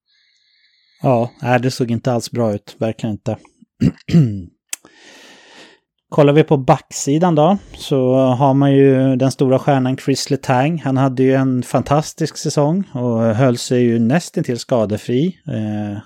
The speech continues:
skulle han vara skadefri en säsong till i rad så skulle det ju såklart vara väldigt positivt, men,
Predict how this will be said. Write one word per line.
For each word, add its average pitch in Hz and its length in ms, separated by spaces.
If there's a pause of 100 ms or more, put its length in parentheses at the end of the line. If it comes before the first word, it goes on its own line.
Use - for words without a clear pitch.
(480)
skulle 147 520
han 165 640
vara 131 280
skadefri 120 640
en 113 480
säsong 117 440
till 113 280
i 113 80
rad 139 380
så - 160
skulle 127 240
det 113 100
ju 113 80
såklart - 380
vara 113 100
väldigt 113 440
positivt, 123 680
men, 120 240